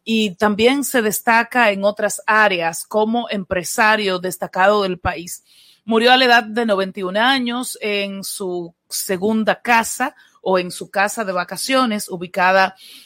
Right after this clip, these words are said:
en, eh, la provincia de La Romana. El velatorio será bajo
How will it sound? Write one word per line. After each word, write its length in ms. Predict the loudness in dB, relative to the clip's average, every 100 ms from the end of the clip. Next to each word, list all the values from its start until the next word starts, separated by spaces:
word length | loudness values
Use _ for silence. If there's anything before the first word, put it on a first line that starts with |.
| _
en, 420 | 4 4 4 -2 0
eh, 140 | 0
la 280 | 2 2 2
provincia 640 | -2 -2 -4 -4 -2 -2
de 360 | 0 2 2 0
La 320 | -4 -2 -2
Romana. 580 | -2 -4 -2 -4 -4 -10 _ _ _ -8
El 140 | 0
velatorio 760 | 4 4 4 4 4 2 -2
será 640 | -4 -4 2 4 4 4 2
bajo 920 | 2 2 2 0 -4 -4 -4 -6 -8